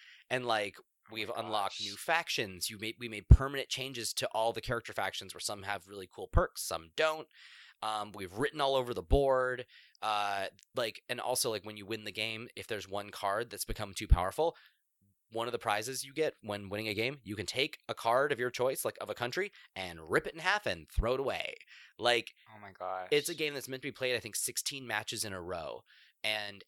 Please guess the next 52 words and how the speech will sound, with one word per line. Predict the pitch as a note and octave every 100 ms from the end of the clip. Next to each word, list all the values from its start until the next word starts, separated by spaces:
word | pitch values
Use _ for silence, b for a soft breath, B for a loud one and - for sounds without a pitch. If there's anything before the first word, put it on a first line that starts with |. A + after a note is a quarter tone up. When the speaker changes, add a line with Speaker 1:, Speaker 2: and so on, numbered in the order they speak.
| -
Speaker 1:
every | G#2+ A#2
time | A2
you | G2+
play, | F#2 G#3 F3 B2 B2+ C3+ _ _
the | A#2
map | G#2+ E2+ E2
is | F#2+
different, | - F3+ - C#2+ -
and | G#2+
the | F#2+
game | F2+ D#3 D3
is | F2+
different | - - D#2 D2+
every | G#2+ G2+
single | G2+ F#2
time | F#2 E2+
you | E2+ E2 _ _
play | - C3
it. | - _ B B B B
And | - G#2+
so |
that's | B2+ B2
the |
whole | B2 A#2+
thing | A#2
of, |
like, | G2+ F#2+ - _ -
Legacy | A2 B2 C#3+ C3+ A#2
is | G#2+ G2
the | -
sort | G#2 A2+ G#2
of, | G2
like, | G2+ F#2+ - -
it | G#2+ G2
just | - A2 - -
builds | - G#2 A2 G#2+
on | F#2
itself. | F#2 - G2 G#2+ - - b b _ _ _
Therefore, | A#2+ A#2+ B2
the | A2
game | G#2 G#2 G2+
is | F2+
different | A2+ - F#2
every | F2+
time | F#2 F2
you | D#2
play | - -
it. | -
Speaker 2:
How | D3+
long | C3 B2 B2+
does | A#2+ -
one | A2 G#2